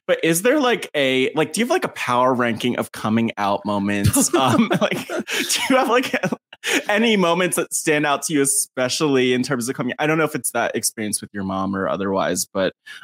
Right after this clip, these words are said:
Speaker 1: um, that one jumps out to me, especially for this conversation, because so often when we talk about coming out, it's, like,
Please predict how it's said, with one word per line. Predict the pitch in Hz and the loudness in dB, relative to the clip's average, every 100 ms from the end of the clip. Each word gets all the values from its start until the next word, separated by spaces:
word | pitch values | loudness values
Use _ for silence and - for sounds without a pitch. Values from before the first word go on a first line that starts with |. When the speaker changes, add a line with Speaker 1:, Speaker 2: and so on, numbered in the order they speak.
| - | -2
Speaker 1:
um, | 110 107 98 - | 0 2 0 0
that | 202 - | 0 4
one | 220 | 4
jumps | 190 - | 4 2
out | 147 | 0
to | - | 4
me, | 139 123 123 - | 4 6 4 0
especially | - - 139 123 135 | -2 -2 0 0 0
for | 120 131 | 0 0
this | 120 - | 0 0
conversation, | 127 113 113 - 107 - 139 | 0 2 2 0 0 4 4
because | 131 113 | 4 0
so | - 110 | 2 4
often | 107 - 113 | 2 2 0
when | 110 | 2
we | 107 | 0
talk | 107 98 - | 0 -2 -2
about | 101 - | -2 -2
coming | - 107 101 | -4 -2 0
out, | 101 101 - | 0 -2 -4
it's, | 104 - | -4 -2
like, | 143 113 | 2 0